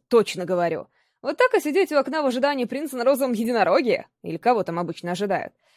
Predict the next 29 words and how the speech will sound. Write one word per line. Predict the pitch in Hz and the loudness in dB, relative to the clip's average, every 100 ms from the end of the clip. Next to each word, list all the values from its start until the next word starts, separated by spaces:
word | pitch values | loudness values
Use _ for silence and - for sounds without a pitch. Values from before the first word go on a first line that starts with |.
| _ | _
Хотя | 311 494 | 2 4
бы | 466 | 4
скороговорки | - 269 202 185 262 262 | 0 0 2 4 2 2
почитать | 226 254 254 247 233 | -2 -2 0 -2 0
надо, | 247 233 233 | 0 0 0
чем | - 185 | -2 -6
я, | 175 | -2
собственно, | 226 220 226 220 | -2 -2 -2 0
и | |
займусь. | 196 196 170 - - _ _ _ - | 2 2 0 -10 -20 _ _ _ -12
Вот | 269 | -2
так | 508 508 | 0 0
и | |
сидела | 330 254 302 330 | -4 -4 0 2
я | |
пару | 262 254 | 2 0
часов. | - 240 208 - - | -2 -6 -8 -10 -14
Несколько | 175 - 196 240 | -10 -4 -2 2
раз | 285 | 0
были | 233 226 | 2 0
замечены | 208 220 220 214 | 2 -2 -4 -4
группы | 208 247 254 | -2 0 -2
с | |
фонариками, | - 254 302 175 143 160 - _ _ | -2 0 2 0 -2 -14 -18 _ _
быстро | - 415 330 | -4 -4 -2
убегающими | 240 220 214 233 226 208 190 | 2 2 4 2 2 -2 -4
в | |
направлении | 190 185 196 214 220 220 | -4 -2 -2 -2 -2 -2
универа. | 220 165 151 | -2 -2 -4